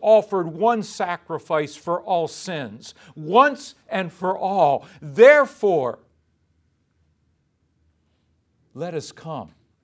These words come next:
entering the most holy place by the work of Jesus Christ,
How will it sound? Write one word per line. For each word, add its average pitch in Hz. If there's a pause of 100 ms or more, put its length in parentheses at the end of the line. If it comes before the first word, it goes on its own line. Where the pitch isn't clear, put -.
(400)
entering 220
the 156
most 139
holy 180
place - (2000)
by 117
the 110
work 113
of 117
Jesus 113
Christ, -